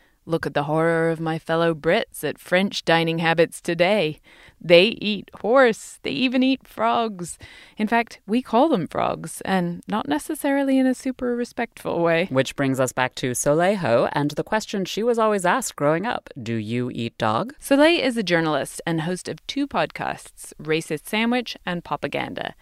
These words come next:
Speaker 1: And she recently wrote an article for Taste called,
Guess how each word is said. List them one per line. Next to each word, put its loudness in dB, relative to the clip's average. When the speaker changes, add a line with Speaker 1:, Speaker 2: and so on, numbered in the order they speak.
Speaker 1:
And 4
she 4
recently 2
wrote 2
an -2
article -2
for -6
Taste -2
called, 0